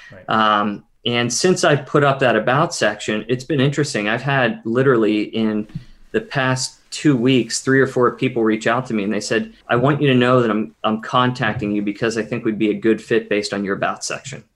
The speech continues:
Speaker 1: Wow. Wow,
Speaker 2: Yeah.
Speaker 1: dude.
Speaker 2: And I was like, "Whoa." And she warned me about that.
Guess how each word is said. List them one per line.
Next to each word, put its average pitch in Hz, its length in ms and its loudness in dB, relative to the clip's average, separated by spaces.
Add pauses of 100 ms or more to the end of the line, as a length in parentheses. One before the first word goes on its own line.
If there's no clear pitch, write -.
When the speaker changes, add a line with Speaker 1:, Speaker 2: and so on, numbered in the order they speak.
(100)
Speaker 1:
Wow. 107 320 -8 (640)
Wow, 110 100 -4
Speaker 2:
Yeah. 110 240 0
Speaker 1:
dude. 90 180 -14
Speaker 2:
And 127 100 0
I 123 80 4
was 110 120 0
like, 104 240 0 (240)
"Whoa." 98 360 0 (480)
And 113 180 -2
she 175 160 4
warned 143 380 6
me 113 100 4
about 92 280 -2
that. 92 300 -6